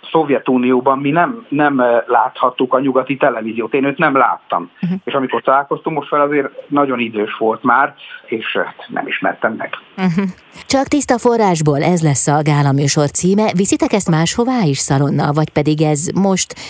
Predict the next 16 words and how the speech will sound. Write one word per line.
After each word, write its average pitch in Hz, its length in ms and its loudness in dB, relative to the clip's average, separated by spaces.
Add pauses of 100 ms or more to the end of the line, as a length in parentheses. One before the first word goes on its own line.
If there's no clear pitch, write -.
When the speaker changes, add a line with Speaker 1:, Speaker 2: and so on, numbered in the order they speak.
Speaker 2:
ebben 151 260 0
az 139 140 0
évadban 147 560 2 (140)
utoljára 143 680 0
itt 139 200 -4
lesz 143 220 -2
látható? - 420 -4 (580)
Speaker 1:
Tudomásom 135 680 -2
szerint 131 280 -2
ebben 123 260 -2
az 110 140 -6
évadban 107 640 -2 (160)
csak - 240 -2
itt 104 100 -8
fogjuk 107 380 -2
bemutatni. 143 800 0